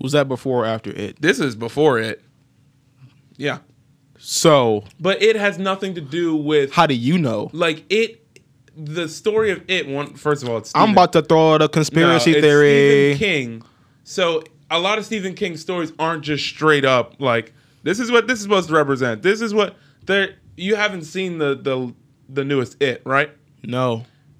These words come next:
Speaker 2: The newest It movie and the old It movie, there's weird elements thrown in there that is not like, "This is supposed to represent a killer." It's like, no, it's the spirit of this.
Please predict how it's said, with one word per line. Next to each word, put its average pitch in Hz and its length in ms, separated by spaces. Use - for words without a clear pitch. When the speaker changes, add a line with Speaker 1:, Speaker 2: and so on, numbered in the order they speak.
Speaker 2:
The 165 180
newest 214 360
It 196 180
movie 190 280
and 202 200
the 185 60
old 175 220
It 165 160
movie, 151 340
there's 151 420
weird 175 580
elements 151 680
thrown 151 560
in 147 220
there 131 200
that 127 140
is 123 160
not 143 460
like, 127 340
"This 208 140
is - 60
supposed 180 220
to 156 60
represent 165 300
a 180 40
killer." 180 360
It's 151 140
like, 139 160
no, 185 380
it's 147 160
the 123 140
spirit 147 680
of 113 180
this. 120 200